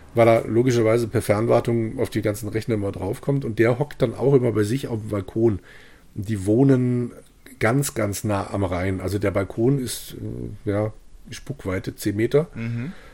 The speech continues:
Speaker 1: Und dazwischen sind halt noch ein paar Bäume und du hörst ständig bei dem die Vögel zwitschern. Das ist so schön. <laughs> Wenn er halt wieder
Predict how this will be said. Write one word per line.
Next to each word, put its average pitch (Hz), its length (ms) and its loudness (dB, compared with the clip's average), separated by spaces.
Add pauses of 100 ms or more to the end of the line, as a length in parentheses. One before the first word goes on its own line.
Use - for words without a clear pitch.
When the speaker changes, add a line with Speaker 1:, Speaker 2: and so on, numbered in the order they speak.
(320)
Speaker 1:
Und 113 300 0
dazwischen 120 360 0
sind 123 120 2
halt 120 140 2
noch 104 100 0
ein 98 80 -2
paar 104 140 4
Bäume 104 320 2
und 107 100 -2
du 101 40 0
hörst 104 220 2
ständig 131 640 0
bei 107 120 -2
dem 110 180 2
die 110 80 -2
Vögel 113 320 2
zwitschern. 98 460 -4
Das 98 100 -4
ist 104 160 -6
so 123 140 0
schön. - 360 4 (340)
<laughs> - 720 -6
Wenn 120 140 2
er 120 80 6
halt 113 120 4
wieder 123 320 8